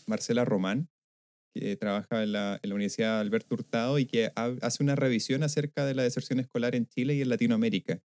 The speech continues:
Y los números ahí son muy complejos, pero, pero lo más interesante, más allá de las cifras, son los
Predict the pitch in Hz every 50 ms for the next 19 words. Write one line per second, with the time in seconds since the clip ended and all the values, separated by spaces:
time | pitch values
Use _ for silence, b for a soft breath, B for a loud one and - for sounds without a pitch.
0 | _ _ _ _ _ _ _ _ - 104 113 113 101 117 127 131 147 156 165 160
1 | 135 139 131 139 151 147 - 151 143 135 123 113 110 107 101 95 90 90 - _
2 | _ _ _ _ _ _ _ _ _ _ _ - - - - 95 101 117 139 143
3 | - 170 165 147 - - 139 151 151 151 - - 107 131 151 - - - 117 117
4 | 113 117 120 - _ - 117 110 110 110 110 113 120 131 147 147 143 - 143 131
5 | 135 - 139 139 143 151 131 127 123 120 139 135 139 143 135 127 - - - 127
6 | 135 - 160 156 156 147 - - 131 131 135 127